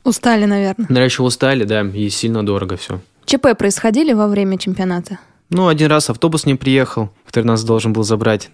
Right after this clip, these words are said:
Speaker 2: всех, в
Speaker 1: Подстава?
Speaker 2: принципе. Да, подстава от шведов. Где-то минут тридцать ждали, потом решили на такси поехать.
Speaker 1: И могли бы опоздать, да, на игру?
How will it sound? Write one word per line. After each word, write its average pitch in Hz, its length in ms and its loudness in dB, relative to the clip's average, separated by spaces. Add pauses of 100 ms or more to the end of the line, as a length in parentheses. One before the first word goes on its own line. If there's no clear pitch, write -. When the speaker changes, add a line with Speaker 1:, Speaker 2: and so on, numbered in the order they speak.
Speaker 2:
всех, - 440 -4
в - 20 -20
Speaker 1:
Подстава? 233 540 0
Speaker 2:
принципе. - 120 -8 (140)
Да, 101 240 0
подстава 110 440 0
от 110 80 -2
шведов. 104 400 -4 (200)
Где-то 113 240 -4
минут 117 200 0
тридцать 107 240 -4
ждали, 113 280 0 (140)
потом 113 260 -4
решили 107 280 -6
на 104 100 -4
такси 101 260 -8
поехать. 92 460 -8 (140)
Speaker 1:
И 226 80 0
могли 247 260 2
бы 240 100 2
опоздать, 240 460 0
да, 196 140 0
на 262 180 0
игру? 185 240 -2